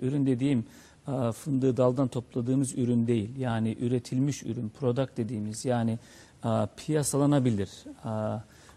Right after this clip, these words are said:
ürün, e, çeşitlemesine nasıl gidebiliriz? Fındıktan turşu nasıl yapabiliriz? Çikolata nasıl yapabiliriz? Ee, biberlisini nasıl yapabiliriz? Acılısını, tatlısını, yani ne yapabilirsek onları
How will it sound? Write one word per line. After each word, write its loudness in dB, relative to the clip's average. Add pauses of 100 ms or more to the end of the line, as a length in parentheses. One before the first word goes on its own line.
(120)
ürün, 4
e, 0
çeşitlemesine -2
nasıl 2
gidebiliriz? -4
Fındıktan 0
turşu -4
nasıl -4
yapabiliriz? -2
Çikolata 0
nasıl -2
yapabiliriz? -6 (440)
Ee, 0 (1300)
biberlisini 6
nasıl 0
yapabiliriz? -2
Acılısını, 0
tatlısını, -2
yani 0
ne 4
yapabilirsek 0
onları 2